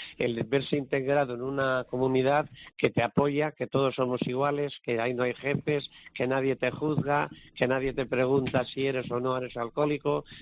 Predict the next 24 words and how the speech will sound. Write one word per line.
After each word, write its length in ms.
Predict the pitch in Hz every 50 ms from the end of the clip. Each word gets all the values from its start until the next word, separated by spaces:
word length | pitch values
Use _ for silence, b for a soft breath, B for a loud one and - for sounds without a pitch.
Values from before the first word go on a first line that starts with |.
| B - -
sino 220 | - 123 123 127
solamente 540 | 120 127 139 139 135 135 143 139 135 143 131
te 360 | - - 127 123 120 120 120
dice 380 | 120 123 135 131 120 - 156 139
que 140 | - 123 117
si 280 | - - 127 117 117
tienes 340 | 117 - 139 143 139 131 - -
el 80 | 127 123
deseo 340 | 120 113 - - 139 139
de 60 | 135 131
dejar 260 | 127 - 127 135 135
de 80 | 131
beber, 380 | 131 127 131 131 139 143 143 - _ - B B B B B B
estás 340 | - - - - 135 -
en 100 | 135 131
un 160 | 131 135 135 127
buen 160 | 131 131 123
sitio. 560 | - - 151 147 139 - 151 160 170 170 165 B B B B B B B B B _ -
Y 440 | - 151 139 131 131 127 127 120 -
como 300 | - 135 127 127 127 131
digo, 380 | 143 151 147 139 127 120 - -
lo, 580 | - 127 127 127 127 127 127 123 123 131 123 123
aquí 360 | 120 - - - 151 151 147
en 440 | 135 123 123 123 120 120 120 120 120